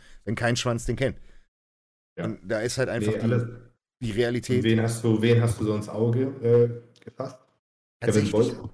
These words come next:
Speaker 1: <laughs> Nein, auf gar keinen Fall. Nein.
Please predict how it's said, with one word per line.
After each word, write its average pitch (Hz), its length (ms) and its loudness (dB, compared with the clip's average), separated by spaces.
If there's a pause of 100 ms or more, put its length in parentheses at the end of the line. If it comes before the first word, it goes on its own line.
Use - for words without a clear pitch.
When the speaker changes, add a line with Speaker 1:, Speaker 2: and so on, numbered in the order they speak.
(380)
Speaker 1:
<laughs> 698 1400 -6
Nein, - 360 -4 (200)
auf - 260 -10
gar - 220 -6
keinen - 280 -10
Fall. - 260 -10 (1000)
Nein. - 260 -10